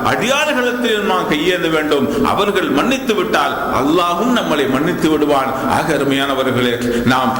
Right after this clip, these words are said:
எந்த விதத்திலும் யாருக்கும் எந்த உரிமையும், யாருடைய எந்த உரிமையும் பறிக்காமல் அவர்களுடைய உரிமைகளை முழுமையாக வழங்கி அல்லாஹ்விடத்தில் நல்லடியார்களாக வா-, வாழ்வதற்கு அல்லாஹ் சொல்லி காட்டி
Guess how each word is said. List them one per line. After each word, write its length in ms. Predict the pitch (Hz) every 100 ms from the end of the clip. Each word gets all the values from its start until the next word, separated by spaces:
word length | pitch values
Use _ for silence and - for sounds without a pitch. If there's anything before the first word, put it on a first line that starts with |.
| 123
எந்த 280 | 147 196 202
விதத்திலும் 840 | 185 240 240 220 208 143 - 127
யாருக்கும் 880 | 165 214 254 247 247 240 - 220
எந்த 320 | 135 165 196 214
உரிமையும், 880 | 170 175 247 277 269 247 214 -
யாருடைய 520 | 131 220 208 202 202 160
எந்த 220 | 156 170
உரிமையும் 540 | 156 262 262 240 185
பறிக்காமல் 800 | 165 170 170 165 151 143 - -
அவர்களுடைய 540 | 123 151 147 147 143 131
உரிமைகளை 680 | 143 180 190 175 170 156 - -
முழுமையாக 800 | 139 156 214 247 254 220 202 175
வழங்கி 500 | 151 147 190 202 285 - - -
அல்லாஹ்விடத்தில் 840 | 120 170 208 202 165 160 156 127 - 127
நல்லடியார்களாக 1040 | 127 170 269 269 220 202 165 160 156 151 147 135 - -
வா-, 340 | 117 127 120 127
வாழ்வதற்கு 840 | 143 170 160 151 147 147 131 -
அல்லாஹ் 680 | 107 147 208 233 247 226 240
சொல்லி 300 | 226 151 220 214 - 196 170
காட்டி 280 | 139 202